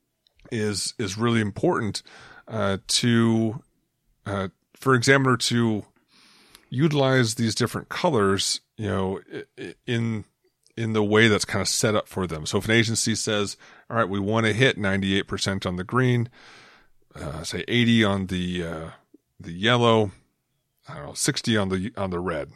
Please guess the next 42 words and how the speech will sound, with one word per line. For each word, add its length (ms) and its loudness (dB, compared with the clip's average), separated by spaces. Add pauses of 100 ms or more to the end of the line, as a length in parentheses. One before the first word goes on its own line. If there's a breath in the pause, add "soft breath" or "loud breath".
(200)
or 120 -6
whatever 400 6
it 60 4
is, 400 -4
you, 180 -10 (240)
you 180 -10
know, 80 -6
an 120 -4
agency 420 4
may 400 4
set 280 0
up 220 0
certain 300 -4
targets 460 0
of, 140 -6
"This 180 0
is 160 -6
what 160 -2
we're, 260 0 (680 loud breath)
we're 260 -4
aiming 400 2
for 420 -2
when 180 -6
we 120 -2
use 260 -4
these 220 -6
different 280 -12
colors." 520 -8 (1120)
Then 320 2
as 320 0
the 120 -2
examiners, 760 -2
you 240 -8
know, 60 -2
get 220 -4
feedback 680 -2 (100)
of 200 -4
just 280 -6
doing 280 0
their 120 0
normal 300 -4
comparisons, 800 -2